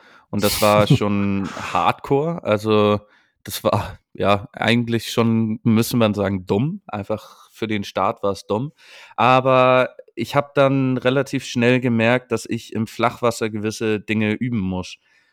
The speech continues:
Speaker 1: Und da kommt es halt vor allem auf den Wasserstart an. Aber wenn man gut kitet,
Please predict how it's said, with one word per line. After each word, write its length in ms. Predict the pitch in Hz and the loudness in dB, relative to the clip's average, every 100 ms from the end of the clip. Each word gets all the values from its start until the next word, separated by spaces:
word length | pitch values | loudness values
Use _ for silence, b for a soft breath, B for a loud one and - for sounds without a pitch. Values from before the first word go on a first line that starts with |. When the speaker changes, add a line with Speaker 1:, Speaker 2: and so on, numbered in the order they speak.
| _ _ | _ _
Speaker 1:
Und 560 | 104 107 110 110 110 | -2 0 0 -2 0
da 80 | 113 | -2
kommt 280 | - 117 113 | 0 -2 -2
es 140 | 107 | -2
halt 200 | 113 110 | 0 0
vor 160 | - - | -4 -4
allem 280 | 110 110 113 | -2 -2 -4
auf 220 | 110 - | -6 -8
den 400 | 107 104 104 98 | -6 -6 -6 -4
Wasserstart 640 | 104 - 135 - 120 127 | -4 -2 -4 0 -2 0
an. 240 | 120 131 135 | -2 -2 -2
Aber 340 | 104 101 95 | 0 0 0
wenn 80 | 101 | -2
man 200 | 107 107 | -2 -2
gut 240 | 117 113 | -4 -8
kitet, 500 | - 101 104 117 110 | -2 0 2 0 -4